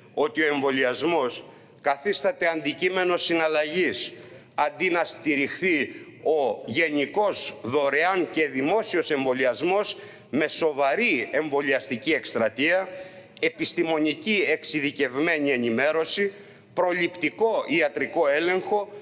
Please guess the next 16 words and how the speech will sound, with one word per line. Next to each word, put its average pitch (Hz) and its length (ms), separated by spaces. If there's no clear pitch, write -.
και 175 360
υγειονομική 151 1120
επιτήρηση 131 720
των 123 160
εμβολιασμένων. 104 880
Και 175 140
επιτέλους, 175 720
αυτό 139 320
το 185 100
Υπουργείο 139 680
που 120 140
καταθέτει 131 760
νομοσχέδια 131 640
με 139 100
το 123 120
τσουβάλι, 113 640